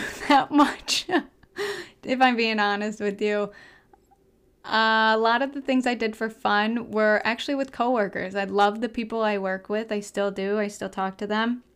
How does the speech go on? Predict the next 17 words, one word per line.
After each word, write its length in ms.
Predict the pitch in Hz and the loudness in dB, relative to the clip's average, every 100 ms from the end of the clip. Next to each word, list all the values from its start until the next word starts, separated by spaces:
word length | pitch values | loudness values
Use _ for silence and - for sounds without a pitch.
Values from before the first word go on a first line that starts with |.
| _ _ _ _ _ _ _ _ - | _ _ _ _ _ _ _ _ -4
And 380 | 214 208 208 | -2 0 0
we 140 | 202 214 | 0 0
would 140 | 220 | 0
have, 160 | 220 202 | 0 0
like, 160 | 196 | -2
sports 440 | 196 - 277 294 - | -4 0 2 0 -4
leagues 580 | 285 294 294 294 269 269 | -4 0 0 0 -4 -4
during 300 | 262 269 262 | -2 0 -2
the 100 | 262 | -2
week 440 | 262 254 254 - - - - - - | -2 -2 -4 -6 -16 -14 -14 -10 -2
that 260 | 220 214 | 0 2
our 340 | 214 214 214 208 | 4 4 4 0
work 320 | 214 220 214 | -2 -2 -2
put 160 | - 233 | -6 -2
on 420 | 220 214 214 208 | 0 0 0 -2
for 240 | 202 214 214 | -2 0 2
us. 440 | 214 208 208 - | 2 0 -2 -14